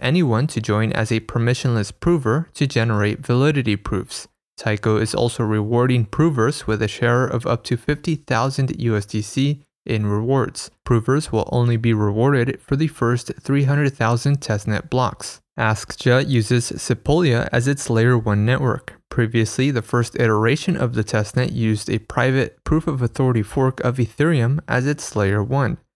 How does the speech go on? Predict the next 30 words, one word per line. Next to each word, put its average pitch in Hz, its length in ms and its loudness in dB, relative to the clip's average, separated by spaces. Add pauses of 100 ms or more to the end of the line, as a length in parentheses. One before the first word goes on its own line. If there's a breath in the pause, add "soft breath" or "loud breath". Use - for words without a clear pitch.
(160)
Tyco 113 360 2
is 107 140 0
building 123 420 2
a 120 120 0
Type 143 420 -2
one 127 460 0
Z 123 220 0
K - 160 -2
E 123 200 0
V 113 220 0
M, 127 340 2
which - 260 -2
prioritizes 127 920 0
full 117 340 -2
E 117 160 0
V 117 160 0
M 107 140 0
equivalence 127 720 -2
over 127 340 0
Z 117 200 0
K 127 200 0
proof 123 320 -2
generation 110 640 0
speed. - 420 -4 (200)
It 135 120 4
also 117 260 2
supports 127 480 -2
existing 147 600 0
Ethereum 131 540 0
tooling, 143 440 0